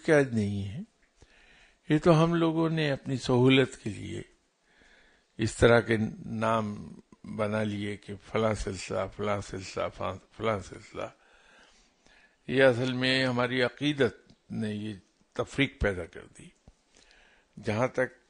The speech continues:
इन बुलंद पाया बुजुर्गों की बात है, तो उनके यहाँ तो कोई फ़र्क है नहीं।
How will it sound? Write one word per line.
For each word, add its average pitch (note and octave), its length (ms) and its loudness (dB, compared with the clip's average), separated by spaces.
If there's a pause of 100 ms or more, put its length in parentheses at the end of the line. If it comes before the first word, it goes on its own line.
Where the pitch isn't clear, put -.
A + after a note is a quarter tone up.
(600)
इन A2+ 200 4
बुलंद A#2 320 8
पाया A#2+ 400 12 (300)
बुजुर्गों A2+ 520 4
की A#2+ 140 -4
बात A2 300 6
है, - 200 -4 (1300)
तो - 100 -4
उनके C#3+ 300 4
यहाँ B2 360 6
तो A#2+ 120 -4
कोई A2+ 200 2
फ़र्क A2 320 2
है F#2+ 200 0
नहीं। E2+ 360 -10